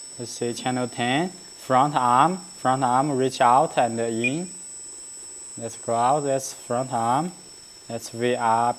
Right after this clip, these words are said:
B. That's the settings. So another one. Okay, nine,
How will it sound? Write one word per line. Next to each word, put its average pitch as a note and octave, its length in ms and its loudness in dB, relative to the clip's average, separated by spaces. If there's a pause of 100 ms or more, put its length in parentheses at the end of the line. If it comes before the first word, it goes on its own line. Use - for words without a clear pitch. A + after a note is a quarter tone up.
B. C3+ 380 -4 (1040)
That's A#2 220 -10
the A#2+ 100 -4
settings. D#3 640 -2 (400)
So B2 320 -2
another C3+ 440 0
one. E3+ 260 4 (880)
Okay, B2 580 -2 (120)
nine, C#3 420 0